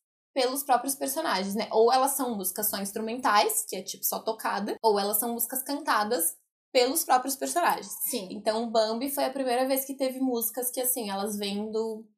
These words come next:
Speaker 1: além,
Speaker 2: Além.
Speaker 1: né? É, tipo, é só trilha sonora mesmo, a música tocando, cantada, e não são os personagens que tão cantando. Bambi ganhou um prêmio especial no Globo de Ouro,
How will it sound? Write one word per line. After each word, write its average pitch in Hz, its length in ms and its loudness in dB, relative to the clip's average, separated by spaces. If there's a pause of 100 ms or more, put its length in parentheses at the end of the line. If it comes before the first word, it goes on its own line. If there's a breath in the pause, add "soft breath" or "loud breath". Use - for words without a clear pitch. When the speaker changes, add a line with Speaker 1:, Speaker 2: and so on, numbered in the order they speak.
Speaker 1:
além, 214 280 4
Speaker 2:
Além. 175 280 -6
Speaker 1:
né? 185 260 -10
É, 185 140 -4
tipo, - 260 -8
é 175 60 -2
só 185 180 0
trilha 202 240 -2
sonora 208 460 0
mesmo, 185 320 -6
a 165 40 -8
música 175 380 -8
tocando, 208 600 -8
cantada, 208 760 2 (440 loud breath)
e 220 100 -2
não 226 160 2
são 220 260 0
os 214 160 -2
personagens 208 640 -4
que 226 120 -8
tão 214 160 -8
cantando. 240 420 -10
Bambi 427 320 0
ganhou 277 520 0
um 254 140 -8
prêmio 262 220 -2
especial 226 480 -2
no 226 80 -6
Globo 220 240 -4
de 196 160 -6
Ouro, 170 320 -6